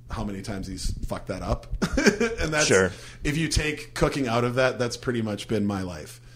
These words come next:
Speaker 1: is I have screwed a lot of things up at every possible turn, but there's always been this pursuit to be a better human. And seeing that in him and what he's doing with his fame right now, I think is pretty neat. So I don't mind the comparison,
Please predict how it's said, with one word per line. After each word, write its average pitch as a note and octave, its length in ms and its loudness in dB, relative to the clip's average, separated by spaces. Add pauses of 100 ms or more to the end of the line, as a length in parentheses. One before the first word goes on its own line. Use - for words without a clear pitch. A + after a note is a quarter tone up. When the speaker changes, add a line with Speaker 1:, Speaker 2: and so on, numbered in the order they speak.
(240)
Speaker 1:
is G#2+ 280 -4
I A#2+ 140 -2
have A#2 260 -2 (340)
screwed C#3+ 440 2
a B2 60 4
lot A2+ 260 2
of A2 100 -2
things A2 260 -2
up G#2+ 200 -2
at G2+ 60 -4
every G#2 220 -2
possible G2 440 -6
turn, B2+ 420 -2 (320)
but A2+ 120 -2
there's A#2+ 160 0
always A2+ 240 2
been A2+ 120 2
this G#2+ 140 -2
pursuit A#2 420 -2
to - 80 -6
be A2 140 -2
a G2 40 -4
better G2 260 -8
human. C#3 440 0 (400)
And A2 420 -2 (140)
seeing C#3 420 0
that A2+ 240 -4
in B2+ 160 2
him A2+ 280 0
and G#2+ 100 -2
what G#2+ 140 -4
he's A2 200 -4
doing A2 240 -8
with G#2 140 -8
his A2+ 180 -2
fame A2+ 280 0
right G#2 160 -2
now, G2 180 -4
I F#2+ 100 -4
think G2 180 -6
is F#2+ 100 -10
pretty F2+ 240 -8
neat. E2 280 -16
So G#2 320 -4
I B2 100 0
don't A#2+ 200 0
mind A2+ 200 -2
the G#2+ 40 -4
comparison, G#2 720 -4